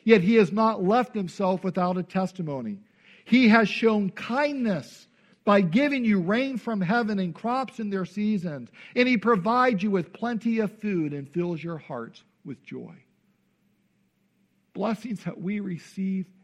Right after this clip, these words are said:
every day. Yet just as David's messengers were mistreated as they conveyed the king's kindness,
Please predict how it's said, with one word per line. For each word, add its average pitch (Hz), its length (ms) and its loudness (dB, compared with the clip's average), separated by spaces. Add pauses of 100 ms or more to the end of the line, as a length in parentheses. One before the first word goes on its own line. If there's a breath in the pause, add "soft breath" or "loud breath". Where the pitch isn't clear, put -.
(140)
every 170 360 -6
day. 135 380 -16 (1700)
Yet 156 280 -2
just 165 260 0
as 151 140 -6
David's 151 400 -2
messengers 156 680 -4
were 143 100 -8
mistreated 151 720 -6
as 127 200 -10
they 139 200 -4
conveyed 135 540 -8
the 123 80 -10
king's 131 380 -16
kindness, 139 680 -16